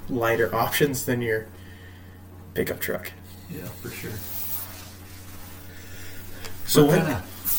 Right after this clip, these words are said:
Speaker 1: Oh, what was that?
Speaker 2: Uh, it's just like, it seems like the guys you see around here too. Like, we are the basic package to ice fishing in most of Montana. <laughs> I mean, this is nothing like the guys over east, like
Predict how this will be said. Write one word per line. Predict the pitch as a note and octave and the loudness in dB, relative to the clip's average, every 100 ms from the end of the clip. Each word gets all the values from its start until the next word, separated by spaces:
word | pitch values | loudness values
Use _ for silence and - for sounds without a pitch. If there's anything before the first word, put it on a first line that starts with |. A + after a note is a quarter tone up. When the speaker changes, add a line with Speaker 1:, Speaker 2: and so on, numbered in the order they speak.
| - - | 0 0
Speaker 1:
Oh, | F2+ | 0
what | E2+ E2+ | 0 0
was | A2 | -2
that? | B2+ - - - | -6 -10 -12 -8
Speaker 2:
Uh, | F2 F#2 G#2+ | -4 -2 -2
it's | - | -4
just | - - | -8 -4
like, | G#2+ G2+ - - - - - - - - B2 | -2 -2 -4 -12 -14 -14 -12 -12 -12 -10 -8
it | - | 2
seems | E3 E3+ | 4 4
like | F3 - | 2 2
the | |
guys | A2+ G#2+ G#2+ A2 | 0 0 0 -2
you | F#2 | -4
see | - G#2 | -2 -2
around | F#2+ F2+ E2+ | 0 -2 -2
here | - - | -4 -4
too. | - G#2 | -4 -4
Like, | F#2 F2+ - - - - - - - - - - - - - - | -2 -6 -10 -14 -16 -16 -16 -16 -16 -16 -16 -16 -16 -16 -16 2
we | C#3 F3 | 6 8
are | - B2 | 8 6
the | - - - | 4 -2 2
basic | G2+ - G2 - | 2 2 -4 2
package | - G2+ - A2+ - | 4 4 0 -4 -4
to | D#3+ - - - - - - - | -4 -6 -8 -16 -16 -16 -16 -6
ice | - - | -4 -4
fishing | - G2+ - G#2+ G#2+ A#2 | -4 -4 -2 -2 -2 -2
in | A2 G#2+ | 0 2
most | G#2 - - | 0 0 -2
of | G#2+ | -2
Montana. | A2 A2+ - - G3+ F#3+ F#3 - - - | 0 -2 -4 -2 0 0 -2 -8 -14 -14
<laughs> | - - - | -14 -10 -2
I | A2 | 2
mean, | B2 | 4
this | C#3+ B2+ | 2 2
is | G#2+ | -2
nothing | A#2 B2+ - A#2+ A2+ | 2 4 6 4 2
like | G#2+ - | 0 -2
the | G#2 | 0
guys | F#2+ F2 F2+ | 0 0 0
over | F2 F2 | -2 -2
east, | E2+ - - | -4 -4 -8
like | F2+ | -8